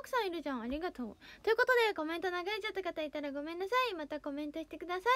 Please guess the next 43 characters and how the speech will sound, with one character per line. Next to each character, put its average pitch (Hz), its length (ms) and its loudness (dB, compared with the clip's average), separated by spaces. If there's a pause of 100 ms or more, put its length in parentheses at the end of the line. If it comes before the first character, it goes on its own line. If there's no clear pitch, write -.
い。 - 60 -8 (280)
え 311 420 0
ー、 302 60 -2
五 453 60 8 (180)
位、 294 40 -10
月 311 240 -4
沢 381 220 0
さ 381 100 0
ん、 370 340 4
あ 311 60 2
り 381 140 -2
が 453 120 2
と 427 100 0
う。 370 360 2
四 294 80 4 (240)
位、 359 40 -2
ま 285 260 0
つ 359 120 -4
る 392 140 -2
く 427 80 -2
ん、 415 420 -2
あ 262 100 2
り 320 120 0
が 403 120 0
と 349 380 -2
う。 - 60 -8 (720)
三 415 40 -2
位、 370 40 -4
も 320 160 0
ー 403 120 4
ち - 140 -8
ゃ 370 360 -2
ん、 - 100 -4
あ - 80 0
り - 160 -4
が 339 100 -4
と 285 500 -6
う。 240 60 -4
二 269 140 -2 (280)
位、 330 60 -4
は 311 160 -6
き 370 100 -14
さ 427 120 -4